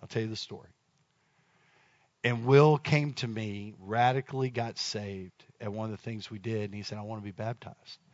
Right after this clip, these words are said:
And I said, "Well, let's get your parents' permission." He was sold out. I didn't have to convince him why. He goes home, tells his parents, and his parents, um, said, "No,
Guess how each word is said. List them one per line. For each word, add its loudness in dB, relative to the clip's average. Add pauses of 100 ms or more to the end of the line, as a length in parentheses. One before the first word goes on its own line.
(380)
And 2
I 6
said, 0
"Well, 4
let's -4
get -2
your -10
parents' -6
permission." -8
He -6
was -4
sold -2
out. 4
I -2
didn't -2
have -2
to -18
convince -6
him -16
why. -2 (800)
He -18
goes 4
home, -2
tells 2
his -10
parents, -6
and -8
his -10
parents, -8
um, -12 (600)
said, -8
"No, -6